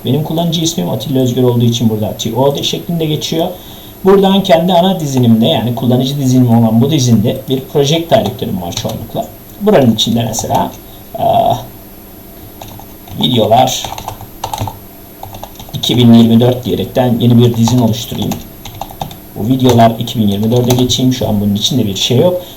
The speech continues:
Ama herhangi bir kod örnek yapacağım zaman bunların büyük bir kısmını buraya koymayı planlıyorum. Yani şimdilik giriş seviyesindeki söyleyeceklerim bunlar. Yani üç yöntemle şey açabiliyoruz. Ee,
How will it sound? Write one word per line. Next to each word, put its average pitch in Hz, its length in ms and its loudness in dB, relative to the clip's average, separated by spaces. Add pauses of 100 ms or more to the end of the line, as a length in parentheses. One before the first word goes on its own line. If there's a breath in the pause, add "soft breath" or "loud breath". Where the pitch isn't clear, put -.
Ama 151 200 0
herhangi 160 460 4
bir 117 100 4
kod - 220 4
örnek 101 340 2
yapacağım 123 420 0
zaman 98 360 -2 (280 loud breath)
bunların 120 300 2
büyük 143 200 -2
bir 107 100 -4
kısmını - 420 -4
buraya 113 240 2
koymayı - 440 -2
planlıyorum. 107 540 0 (640 loud breath)
Yani - 180 -4 (1500)
şimdilik 151 480 2
giriş - 200 2
seviyesindeki 117 800 0
söyleyeceklerim 131 680 2
bunlar. 113 360 0
Yani - 220 -2
üç 196 260 0
yöntemle 113 460 2 (440)
şey 175 220 0
açabiliyoruz. 180 840 0 (640)
Ee, 110 40 -6